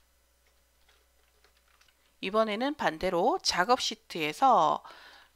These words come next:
값을 수정하고 수정 버튼을 누르면 에이 사의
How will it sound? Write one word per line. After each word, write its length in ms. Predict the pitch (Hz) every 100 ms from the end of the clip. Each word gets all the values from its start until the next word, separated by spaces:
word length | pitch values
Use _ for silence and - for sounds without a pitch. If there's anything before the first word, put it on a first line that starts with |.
| _ -
값을 720 | 202 196 - - 285 302 339
수정하고 1200 | - - 294 233 226 240 - 175 175 247 403 - _ _ _ -
수정 460 | - - 320 311 269
버튼을 480 | 214 208 220 214 202
누르면 680 | 175 175 180 247 302 359 415 _ _ _ _ 240
에이 220 | 254 247
사의 720 | - 208 185 226 302 381